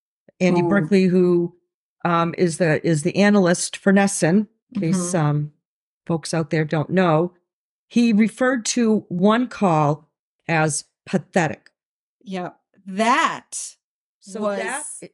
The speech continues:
Speaker 2: huge of him to say, you know, for, for our friends outside of New England who maybe don't have the opportunity to actually watch Bruins games on nesson, um, you know, uh, we've got Jack.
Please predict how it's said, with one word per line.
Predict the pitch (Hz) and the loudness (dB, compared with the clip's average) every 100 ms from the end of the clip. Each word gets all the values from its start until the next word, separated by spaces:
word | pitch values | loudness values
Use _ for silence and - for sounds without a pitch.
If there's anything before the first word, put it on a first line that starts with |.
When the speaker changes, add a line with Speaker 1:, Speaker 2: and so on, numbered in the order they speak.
| _ _ _ _ _ _ | _ _ _ _ _ _
Speaker 2:
huge | - - 302 330 349 359 349 302 208 - - | -20 -6 -2 2 2 2 2 0 0 -8 -6
of | 220 | -2
him | 254 262 | 0 0
to | 240 | 0
say, | 226 - 247 220 | -2 -2 0 0
you | 185 147 208 | 0 -2 0
know, | 202 190 | 0 -2
for, | - 220 202 190 - | -4 -2 0 0 -2
for | - | -4
our | 190 190 | -2 -2
friends | - 226 220 | 0 0 2
outside | 214 - 196 | 0 0 -2
of | 196 | -2
New | 196 | -4
England | 196 208 196 | -2 0 -2
who | 170 | -2
maybe | 185 180 175 | -4 -2 -2
don't | 175 180 | -2 0
have | 190 180 | 0 0
the | 185 | -2
opportunity | 175 - 185 175 | -2 -4 -2 0
to | 170 | 0
actually | 175 - 180 | 0 -2 -2
watch | 170 165 180 175 - | 0 2 2 0 -4
Bruins | 185 180 175 | -4 -2 -2
games | 180 175 160 | -4 -4 -4
on | - 170 170 180 | -6 -4 0 0
nesson, | 190 185 - 143 110 - - _ _ _ | 0 0 -2 -4 -4 -8 -12 _ _ _
um, | 175 170 165 160 156 156 - _ _ _ _ _ | -2 0 2 0 -2 -6 -10 _ _ _ _ _
you | 185 180 | -2 -2
know, | 160 156 - _ | -2 -4 -6 _
uh, | 113 - _ _ _ _ | -10 -10 _ _ _ _
we've | 180 175 | -8 -6
got | 202 202 | -2 -4
Jack. | - 233 208 208 _ | -2 0 0 -4 _